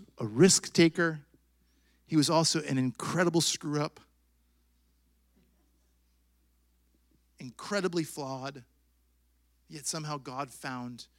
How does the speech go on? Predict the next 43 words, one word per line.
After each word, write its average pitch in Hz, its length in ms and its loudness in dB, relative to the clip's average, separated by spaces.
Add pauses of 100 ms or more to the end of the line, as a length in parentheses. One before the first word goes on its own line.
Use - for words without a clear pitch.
(400)
he 143 160 -4
didn't 190 160 -4
just - 240 -4
find 131 220 -6
favor 160 680 -4 (220)
in 127 100 -12
the 120 100 -8
eyes 113 220 -8
of 113 120 -14
God. 113 340 -14 (340)
God 139 120 -14
said 151 140 -8
he 147 60 -8
was 127 100 -10
a 123 40 -10
man 127 240 -10
after 123 260 -12
his 113 140 -12
own 127 140 -10
heart. - 520 -8 (1400)
And 170 140 0
he 165 80 2
has 214 480 4 (580)
this 156 200 2
son, 190 600 4
Solomon, 175 800 2
who 139 80 -6
I 139 40 4
wanna 143 180 2
focus 170 480 4
on 120 160 -4
today. 131 420 -10 (720)
You 175 140 4
can 220 120 8
imagine 220 420 8
the 214 80 8
D 220 340 8
N 208 100 6
A 214 160 10
that 160 180 6
David 180 340 8
passed 156 360 2
down. 117 400 0